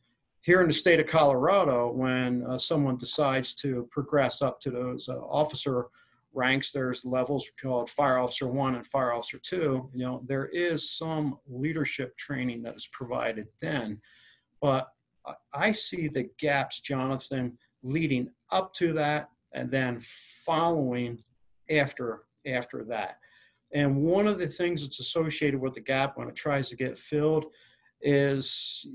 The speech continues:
you know, we draw from many times the same family,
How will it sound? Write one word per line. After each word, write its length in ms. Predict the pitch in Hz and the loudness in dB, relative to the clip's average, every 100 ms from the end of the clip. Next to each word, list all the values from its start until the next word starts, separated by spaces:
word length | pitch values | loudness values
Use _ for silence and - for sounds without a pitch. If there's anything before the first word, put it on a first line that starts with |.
| - | -6
you 140 | 156 | 0
know, 220 | 143 131 127 | 0 0 -4
we 300 | 127 147 139 | -2 2 2
draw 420 | - 143 156 160 | 2 4 6 6
from 580 | - 160 147 143 143 135 _ _ _ - - | 4 0 2 4 2 0 _ _ _ -20 -6
many 300 | 139 160 165 | -2 0 -2
times 540 | - 151 147 143 135 _ 123 | -2 0 0 0 -2 _ -8
the 80 | |
same 640 | - - 151 147 147 147 131 _ | -4 0 2 4 4 0 -4 _
family, 840 | - - - 135 123 117 113 - | -20 -14 -8 -4 -4 -6 -12 -18